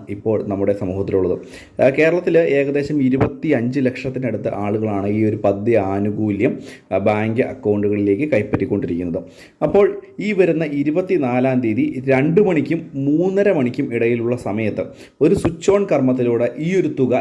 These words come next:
രാജ്യത്താകമാനമുള്ള കർഷകരുടെ ബാങ്ക് അക്കൗണ്ടുകളിലേക്ക് ഒറ്റത്തവണയായിട്ട് എത്തിക്കും എന്നുള്ള വളരെ പ്രധാനപ്പെട്ട അറിയിപ്പാണ് ഇപ്പോൾ ലഭിക്കുന്നത്.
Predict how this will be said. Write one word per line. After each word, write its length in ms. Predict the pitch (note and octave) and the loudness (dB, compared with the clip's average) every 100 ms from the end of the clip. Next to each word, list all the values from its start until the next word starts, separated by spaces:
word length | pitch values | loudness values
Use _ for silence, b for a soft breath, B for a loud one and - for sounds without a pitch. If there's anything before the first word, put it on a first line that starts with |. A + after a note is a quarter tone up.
| G2 | 0
രാജ്യത്താകമാനമുള്ള 1120 | A#2 B2 C#3 C3 A#2 A#2+ C3 C3+ C#3 B2 A2 A2 | 0 2 0 0 0 2 2 2 2 2 0 0
കർഷകരുടെ 480 | - - B2 B2 B2+ | -2 0 0 2 2
ബാങ്ക് 460 | A#2 G#2+ G#2+ A2 G#2 | 2 2 0 -2 -6
അക്കൗണ്ടുകളിലേക്ക് 1000 | - - G#2+ G#2+ G#2 G#2 G#2 G2+ D3 C#3+ B B B - | -12 -6 -4 -2 0 0 0 0 0 -2 B B B 0
ഒറ്റത്തവണയായിട്ട് 1500 | A2+ - - G3 G3 C#3+ B2 B2+ A#2+ A2+ G#2+ G2+ - - - | 0 0 2 2 4 2 4 2 0 -2 -4 -4 -4 -4 -4
എത്തിക്കും 640 | G#2+ G#2 - B2+ - C3 - | -8 -10 -10 -10 -6 -6 -2
എന്നുള്ള 420 | G#2+ G2+ G#2 - - | 0 2 2 0 -4
വളരെ 400 | G2+ A2 C#3 C#3 | 2 4 4 2
പ്രധാനപ്പെട്ട 600 | A#2 A2 A2 G#2 G2+ - | 0 -2 -2 -4 -4 -6
അറിയിപ്പാണ് 800 | G#2+ G2+ G#2+ G#2+ G2 G2+ - | -4 -4 -4 -2 -2 -2 -4
ഇപ്പോൾ 260 | G#2 G#2 G2+ | -4 0 0
ലഭിക്കുന്നത്. 440 | F#2 G2 F#2+ F#2+ | 0 -2 -2 -2